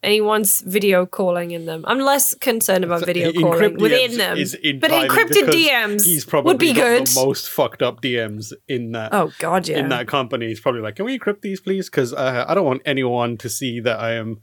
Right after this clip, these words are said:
Speaker 2: conspiring with political figures from other countries," probably.
Speaker 1: God.
Speaker 2: Um,
Speaker 1: Yeah.
Speaker 2: but yeah. That's, anyways, this is a podcast ostensibly about video games.
Speaker 1: <laughs>
Speaker 2: But,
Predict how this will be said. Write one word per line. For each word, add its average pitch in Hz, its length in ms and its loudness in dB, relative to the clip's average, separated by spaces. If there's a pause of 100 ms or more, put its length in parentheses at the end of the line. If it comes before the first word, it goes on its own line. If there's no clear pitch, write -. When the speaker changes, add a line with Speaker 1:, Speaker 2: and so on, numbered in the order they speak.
Speaker 2:
conspiring 117 680 -4
with 113 300 -10
political 123 420 -6
figures 110 340 -8
from 110 200 -10
other 117 180 -8
countries," 113 440 -10
probably. 113 500 -10 (640)
Speaker 1:
God. - 100 -10
Speaker 2:
Um, 107 480 -10
Speaker 1:
Yeah. 175 360 -6 (580)
Speaker 2:
but - 160 -14
yeah. 62 240 -14 (260)
That's, - 240 -20
anyways, 120 580 -6 (240)
this 170 100 -6
is 131 80 -6
a 127 80 0
podcast 139 480 0
ostensibly 139 760 -8
about 120 420 -2
video 98 340 -4
games. 98 500 -14 (320)
Speaker 1:
<laughs> 226 360 0
Speaker 2:
But, 143 420 2